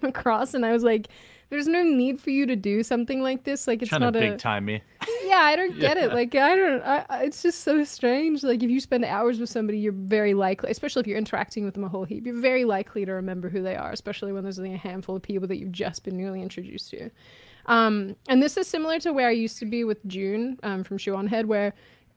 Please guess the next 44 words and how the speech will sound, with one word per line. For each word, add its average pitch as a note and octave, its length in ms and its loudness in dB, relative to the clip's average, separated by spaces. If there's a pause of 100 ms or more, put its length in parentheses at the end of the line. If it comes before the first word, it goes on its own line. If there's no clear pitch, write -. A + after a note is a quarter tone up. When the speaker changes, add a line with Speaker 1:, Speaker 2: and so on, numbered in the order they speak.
Speaker 1:
June C#4+ 300 2
would F#4 380 0
say - 380 0
stuff B3+ 340 -2
and G3+ 80 -12
I'd G3 120 -8
just - 160 -12
be C#4 120 -8
like, A#3 240 -8
"Stop - 840 0
being D#4 180 0
a E4 60 2
commie." C#4+ 500 4
But C#4 200 4
I D4 80 6
really F4 440 6
Speaker 2:
Mm. C4+ 40 4
Speaker 1:
like A#3+ 300 4
June B3 280 0
as A3 120 0
a A3+ 60 0
human, A3 500 -4 (220)
and B3 380 6
I A3+ 120 4
Speaker 2:
Yeah. A#3 40 4
Speaker 1:
think C#4 260 -2
June B3 220 2
is B3 100 0
so A3+ 240 0
cute A3 440 -6
and, G#3+ 140 -2
like, G#3 220 -2
lovely. G#3+ 540 -2 (340)
But B3+ 200 4
then C4 340 2
she B3+ 200 -2
would A#3 180 2
say A3+ 200 2
stuff - 560 -2
politically, A#3+ 560 2
and G#3+ 80 2
I'd G#3+ 140 -2
be A3 100 -2
like, G#3 240 -2